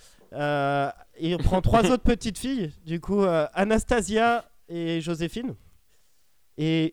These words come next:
Speaker 1: une autre dont j'ai plus trouvé le nom.
Speaker 2: <laughs>
Speaker 1: Et, euh, et un garçon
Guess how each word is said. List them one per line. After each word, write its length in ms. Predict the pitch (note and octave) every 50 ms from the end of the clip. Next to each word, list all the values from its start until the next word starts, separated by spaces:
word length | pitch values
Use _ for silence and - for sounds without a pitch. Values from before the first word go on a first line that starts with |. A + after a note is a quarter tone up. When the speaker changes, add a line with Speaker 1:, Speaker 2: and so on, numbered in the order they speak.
| E3
Speaker 1:
une 80 | F3 F#3
autre 300 | F#3+ G3+ - - - - -
dont 200 | D3+ D3+ D#3+ E3+
j'ai 160 | C#3+ D#3 D3+
plus 320 | - _ - A2+ B3 A#3+
trouvé 240 | - - A3+ G3+ G3
le 80 | F3+ E3
nom. 120 | D#3+ F#3+ - - - - - F3 E3 -
Speaker 2:
<laughs> 340 | - G3+ - - - G3 F3+
Speaker 1:
Et, 240 | F3+ F3+ F#3 F3+
euh, 200 | F3 F3 F3+ F3 F3 - - - - - - - - - _ - - - - -
et 120 | - D#3 F3+
un 80 | G#3+ A#3
garçon 400 | G3 A#3 A3 - - G3 A3